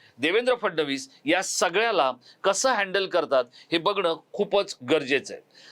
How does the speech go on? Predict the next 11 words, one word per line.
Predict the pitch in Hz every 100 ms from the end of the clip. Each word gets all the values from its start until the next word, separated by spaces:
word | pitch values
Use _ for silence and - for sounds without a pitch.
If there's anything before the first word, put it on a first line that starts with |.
| - 113
जाता | 147 190 277 254
जाता | 190 151 139 135 - -
शिंदेंच्या | 180 180 180 202 - 202 190 - _ _ -
शिवसेनेमध्ये | - 160 175 233 226 160 131 127 120 - -
रविवारी | 147 196 233 180 123 104 - _ _ _ _ _ _ _ _ _ _ _ -
आमचे | 131 165
एक | 160 139
मित्र | 190 190 131 120 _ _ _ _
संजय | - 170 180 170 143 - _
उर्फ | 160 170 170 170 165 - _ _ -
नाना | 147 156 170